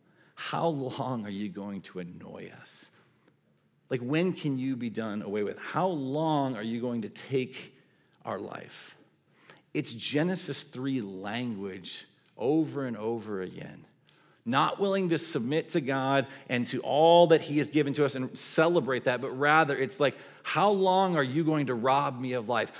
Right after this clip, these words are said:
The one, Jesus, who had just said a couple months prior to this,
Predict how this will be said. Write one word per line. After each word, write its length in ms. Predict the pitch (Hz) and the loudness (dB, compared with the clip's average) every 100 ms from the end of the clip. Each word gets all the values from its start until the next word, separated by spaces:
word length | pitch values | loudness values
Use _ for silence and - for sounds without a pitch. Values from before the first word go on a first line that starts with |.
| - | 2
The 100 | 156 | 6
one, 480 | 143 151 214 185 151 | 6 8 8 6 4
Jesus, 480 | 120 214 180 156 - | 2 2 4 2 2
who 120 | 160 | 2
had 100 | 147 | 2
just 400 | 113 165 202 202 | 4 6 6 6
said 200 | 196 170 | 6 6
a 60 | 151 | 6
couple 220 | 160 165 | 2 4
months 240 | 165 156 | 2 0
prior 400 | - 175 196 180 | 4 8 8 8
to 140 | - 135 | 6 2
this, 260 | 139 143 | 2 0